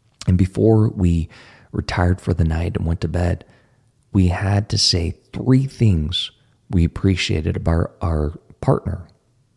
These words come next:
what they did for us that day. And we did this every single night. And at first, it was really hard for me. I struggled. It wasn't easy to find three new things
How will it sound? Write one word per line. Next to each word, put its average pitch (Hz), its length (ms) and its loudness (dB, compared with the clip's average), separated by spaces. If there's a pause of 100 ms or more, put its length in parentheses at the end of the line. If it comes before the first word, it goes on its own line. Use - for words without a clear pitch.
(140)
what 101 240 2
they 113 140 6
did 101 200 6
for 95 160 -2
us 80 140 -4
that - 420 -2
day. 76 360 -4 (1120)
And 101 100 10
we 117 100 10
did 143 220 4
this 143 220 2 (100)
every 131 300 2
single 127 320 4
night. 131 320 4 (480)
And 98 100 4
at 95 100 -2
first, - 320 0 (220)
it 127 120 0
was 160 200 2
really 90 300 2
hard 170 340 0
for - 140 -10
me. 87 240 -12 (340)
I 110 80 0
struggled. 117 580 2 (680)
It 110 80 6
wasn't 175 360 6
easy 156 320 4
to 92 100 2
find 110 320 2
three 139 340 2
new 110 320 8
things 110 480 2